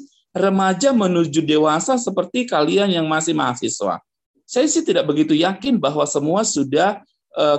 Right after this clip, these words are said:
clear pengetahuannya tentang kesehatan reproduksi dan seksualitas.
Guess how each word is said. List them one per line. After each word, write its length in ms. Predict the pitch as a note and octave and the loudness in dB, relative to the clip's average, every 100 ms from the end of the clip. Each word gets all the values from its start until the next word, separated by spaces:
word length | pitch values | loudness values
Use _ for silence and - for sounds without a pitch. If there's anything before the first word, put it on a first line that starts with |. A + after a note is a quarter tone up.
| D3+ | 0
clear 480 | E3+ C#3 D#3 G#3+ - _ | 0 2 2 0 -4 _
pengetahuannya 640 | C#3+ C#3+ D3 D3+ C#3 F#3 A#3 | -6 -4 -4 -2 -2 -2 -2
tentang 400 | C#3 C#3 G3 F#3+ | -4 -2 -4 -2
kesehatan 480 | D3 C3+ C#3+ C#3 | -2 -4 -2 -2
reproduksi 400 | C3+ B2 B2 E3+ | -2 -2 -2 -2
dan 160 | D3 A#2+ | -2 -2
seksualitas. 720 | A2+ A2+ G#2+ G#2+ G#2 F#2+ - | -4 -2 -2 -2 -6 -8 -14